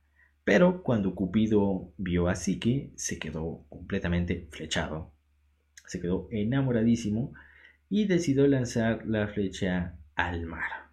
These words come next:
Desde aquel momento, Cupido y Psique comenzaron a andar, se veían a escondidas con la condición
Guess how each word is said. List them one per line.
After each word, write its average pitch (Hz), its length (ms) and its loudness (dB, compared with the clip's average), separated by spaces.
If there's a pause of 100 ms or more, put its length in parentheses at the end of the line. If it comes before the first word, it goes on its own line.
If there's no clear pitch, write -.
(960)
Desde 101 200 2
aquel 143 160 2
momento, 147 460 2
Cupido 101 300 2
y 104 60 2
Psique 160 300 0
comenzaron 87 460 0
a 196 40 0
andar, 160 500 0
se 147 380 -2
veían 104 360 2
a 98 60 0
escondidas 131 680 -2
con 190 220 -2
la 175 140 0
condición 135 720 -2